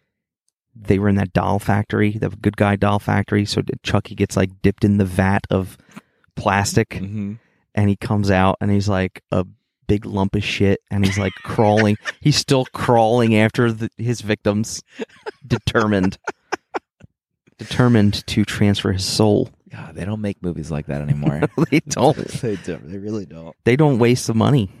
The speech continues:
Speaker 1: anymore. I mean, maybe you're getting, like,
Speaker 2: <laughs> Those are, like, direct to Amazon Video movies
Speaker 1: Yeah.
Speaker 2: at those levels.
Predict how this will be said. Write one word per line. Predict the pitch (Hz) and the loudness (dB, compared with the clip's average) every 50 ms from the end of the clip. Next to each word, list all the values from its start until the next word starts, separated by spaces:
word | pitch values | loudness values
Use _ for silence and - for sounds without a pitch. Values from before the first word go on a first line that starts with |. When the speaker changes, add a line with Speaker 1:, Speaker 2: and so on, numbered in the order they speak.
| - - | -6 -2
Speaker 1:
anymore. | 101 110 110 101 101 101 101 101 101 | 0 2 2 2 2 2 2 4 4
I | 98 98 101 | 4 4 4
mean, | 101 98 95 98 - - - | 2 2 0 -2 -6 -10 -10
maybe | 101 101 107 107 101 110 135 143 131 | -6 -2 2 2 4 4 4 2 2
you're | 113 107 107 107 107 104 | 0 0 0 0 0 0
getting, | 101 110 104 104 101 101 101 | 2 2 2 2 2 2 0
like, | 104 104 101 101 104 - - - | 0 0 0 -2 -2 -4 -6 -8
Speaker 2:
<laughs> | 196 208 208 202 - - - - - _ _ _ _ _ - | -8 -8 -8 -8 -10 -16 -18 -20 -20 _ _ _ _ _ -4
Those | 131 151 190 | -2 0 2
are, | 175 156 | 2 4
like, | 135 120 113 110 | 4 4 2 0
direct | 101 101 95 87 87 82 80 _ - | -2 -4 -2 0 0 0 -2 _ -4
to | 95 78 65 | -4 -2 -2
Amazon | 78 80 78 76 73 80 73 71 69 65 | -2 -2 -2 -2 -2 -4 -4 -6 -6 -6
Video | 65 76 76 73 69 58 58 60 - _ _ _ | -6 -4 -4 -4 -4 -6 -8 -10 -12 _ _ _
movies | - 98 87 80 69 69 69 65 60 - - - - | -8 -4 -4 -2 -2 -4 -6 -8 -6 -8 -8 -8 -6
Speaker 1:
Yeah. | - 113 120 127 139 160 190 208 - | -4 -2 2 4 4 6 6 4 4
Speaker 2:
at | - | 2
those | - 85 80 - 80 | 2 0 0 0 -2
levels. | 80 78 80 80 71 60 60 - - - | -4 -4 -4 -4 -6 -6 -6 -8 -8 -10